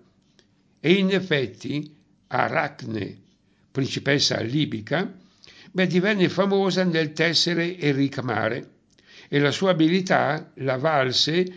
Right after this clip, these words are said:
eh, le valse la fama di allieva di Atena, la dea delle filatrici, che Aracne decise di sfidare apertamente,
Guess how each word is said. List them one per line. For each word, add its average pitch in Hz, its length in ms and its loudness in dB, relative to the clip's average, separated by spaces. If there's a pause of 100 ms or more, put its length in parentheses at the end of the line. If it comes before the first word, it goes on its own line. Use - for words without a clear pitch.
(640)
eh, 147 220 -2
le 156 120 0
valse 139 380 0
la 147 80 0
fama 147 480 -2
di 135 480 -2
allieva 139 600 0
di 131 180 0
Atena, 127 500 0 (440)
la 131 200 0
dea 139 280 0
delle 123 260 0
filatrici, 123 680 -4 (880)
che 127 420 0 (600)
Aracne 139 800 0
decise 127 540 0
di 127 80 -4
sfidare 135 460 -2
apertamente, 110 880 -4